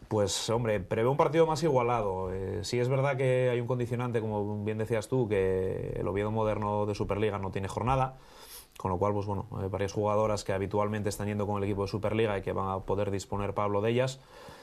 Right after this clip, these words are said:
que bueno, son jugadoras que realmente marcan la diferencia, en categoría regional marcan una diferencia muy grande, algunas de ellas pues las hemos tenido que sufrir nosotros, sobre todo en la primera vuelta,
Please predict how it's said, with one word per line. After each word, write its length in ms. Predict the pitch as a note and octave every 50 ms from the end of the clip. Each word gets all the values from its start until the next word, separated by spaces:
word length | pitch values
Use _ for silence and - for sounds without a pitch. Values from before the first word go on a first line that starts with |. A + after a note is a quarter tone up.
| - - - _ -
que 100 | - F#2+
bueno, 220 | G2 F2+ F2 - -
son 140 | - F#2+ G2
jugadoras 320 | G#2+ G#2 G#2 G2+ G2+ -
que 100 | - G2+
realmente 340 | G2 G2+ G#2 G#2+ G#2 G2+ G2+
marcan 320 | G#2 A2+ A2 G#2+ G2 G2+ G2+
la 60 | G2
diferencia, 480 | G2 F#2 - G#2 A2+ B2 A#2 - A2+
en 60 | G2+ G2
categoría 320 | F#2+ G2 F2+ F#2+ G2 G2
regional 420 | F#2+ F#2 - G2+ G2+ G#2 G#2 G2+ F#2+ G2 - F2 F#2 F#2+ F#2
marcan 300 | F#2 F#2 F2+ F2+ - F#2+
una 100 | G2 F#2+
diferencia 320 | F#2+ F#2+ G#2 G2 F#2 - F#2+
muy 140 | F#2+ G2
grande, 320 | G2 A2 B2 B2+ B2 A#2 A2+
algunas 320 | G#2+ G2+ G2 G2+ G2+ F#2+
de 100 | G#2 G2+
ellas 300 | G2+ F#2+ F#2 - - - -
pues 140 | - F#2 F#2+
las 200 | F#2 F2+ F2+ F#2
hemos 160 | F#2+ F#2+ -
tenido 160 | - G2+ G2 G2
que 80 | F#2+
sufrir 280 | - G#2+ F#2 G#2 G2+ G2
nosotros, 460 | G2+ G2 G2 A2+ G#2+ G#2+ G#2+ G2 -
sobre 180 | - G2 F#2 F2+
todo 100 | F#2+ F#2
en 60 | F#2+
la 60 | F#2+ F#2
primera 260 | - G2 G2 G2 G2
vuelta, 380 | G#2 A2+ A#2 - B2+ B2 B2+